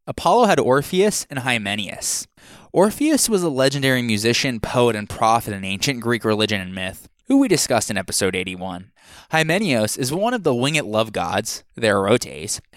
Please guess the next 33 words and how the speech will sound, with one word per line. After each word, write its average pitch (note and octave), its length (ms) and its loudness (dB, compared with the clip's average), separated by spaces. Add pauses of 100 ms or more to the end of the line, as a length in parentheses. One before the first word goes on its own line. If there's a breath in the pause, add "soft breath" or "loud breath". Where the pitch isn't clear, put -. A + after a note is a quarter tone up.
(240 loud breath)
who D#3 120 2
is E3+ 120 4
a E3 60 -2
god D3+ 260 4
of C3+ 120 2
marriage B2 400 2
ceremonies F2+ 680 -4
that B2+ 140 0
inspires C3 560 0
feasts - 480 -2
and G#2 120 -6
song. F#2+ 500 -4 (560 loud breath)
Related F#3 360 2
to - 80 -6
the G3 80 -2
god's G#2+ 360 0
name, F#2 340 -8 (180 soft breath)
a A2+ 60 -2
Hymenaeus A2+ 920 -2 (240 soft breath)
is D#3+ 160 0
a G3 100 4
genre D#3+ 480 2
of G2+ 120 0
Greek G#2+ 320 -2
lyric G2+ 260 0
poetry G#2 480 -2
sung E3+ 460 0
during C3+ 180 2
the B2 80 -4
procession B2+ 560 0
of A2 80 -6
the G#2+ 80 2
bride G2+ 540 0